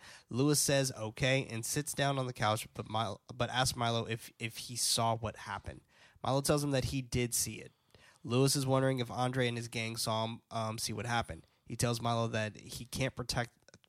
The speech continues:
protect him from them, um, and Milo goes to his room, but Lewis follows him to tell him, uh, to not trust the police either because they can frame him for all,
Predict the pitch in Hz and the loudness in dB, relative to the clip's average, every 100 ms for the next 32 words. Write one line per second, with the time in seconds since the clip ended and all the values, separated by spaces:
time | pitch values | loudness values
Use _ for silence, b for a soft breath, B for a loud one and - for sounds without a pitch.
0 | - 127 123 - 110 - 110 107 107 - | -2 2 2 0 -4 -2 0 0 -2 -4
1 | B B B - 110 107 104 104 110 113 | B B B -2 2 2 2 -2 0 2
2 | 110 110 107 - 104 110 131 131 135 - | 2 0 0 2 0 2 2 2 -2 -8
3 | - 110 127 123 - 117 117 - 117 110 | -6 0 2 2 2 2 2 0 -2 -2
4 | - 107 107 107 - - 110 104 104 113 | 0 0 0 -4 -12 -4 -2 0 -2 -2
5 | 110 - 123 110 - 110 104 107 - 160 | -2 0 -2 -2 -4 -4 -4 -6 -2 2
6 | 113 107 B B - - 110 110 107 107 | 2 0 B B -6 -2 -2 -2 -4 -8
7 | - 120 117 117 110 - 107 104 101 98 | -6 -2 0 0 -4 -4 -6 -4 -4 -6